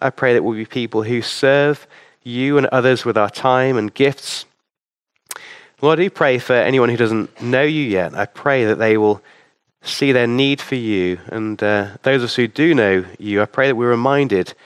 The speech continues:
of our continual need for you. Lord, I pray that we don't settle for a second-rate life. Um, I pray that we focus on our walk with you, enjoying the riches that we have in Christ.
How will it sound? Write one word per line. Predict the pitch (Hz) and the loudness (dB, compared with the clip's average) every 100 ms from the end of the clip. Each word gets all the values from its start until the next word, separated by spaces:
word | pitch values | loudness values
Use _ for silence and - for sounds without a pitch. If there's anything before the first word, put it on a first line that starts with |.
| _ - | _ -2
of | 117 | 2
our | 113 | 2
continual | - 120 107 - 131 123 110 107 _ _ _ - | 0 -8 -8 -8 -4 0 0 -2 _ _ _ -6
need | 110 101 98 | -2 -2 -4
for | - | -8
you. | 101 95 92 | -6 -2 2
Lord, | 104 | 2
I | 117 | 2
pray | - 160 | -2 -2
that | 147 | -2
we | 131 | -2
don't | 135 123 120 - - - - - - | 0 0 -2 -8 -20 -20 -20 -20 -12
settle | - 165 - 107 | -4 -2 0 -2
for | - 107 101 - | 0 0 2 2
a | 104 | 0
second-rate | - 123 - 123 110 107 - _ - _ - 113 107 - | -2 -4 -2 -2 -2 -4 -10 _ -20 _ -4 0 0 0
life. | 107 95 87 - - - | 0 2 0 -6 -16 -16
Um, | 107 101 98 98 - - | -12 -10 -10 -12 -12 -14
I | |
pray | 101 127 117 | -6 -2 0
that | 110 | 0
we | 107 | -2
focus | - 131 131 - 117 | -2 -2 -2 -4 -2
on | |
our | 110 | 0
walk | 117 139 - | 2 2 2
with | 143 | -4
you, | 117 101 85 87 - - - _ _ _ | -2 -2 -2 -4 -8 -20 -20 _ _ _
enjoying | 113 117 110 | -4 2 2
the | 104 | 2
riches | 110 117 - 107 95 | 2 -2 0 -2 0
that | - | -2
we | - | -4
have | 95 101 98 - | -4 -2 -2 -2
in | 104 98 | -12 -12
Christ. | - 92 87 - - | -8 -8 -8 -10 -18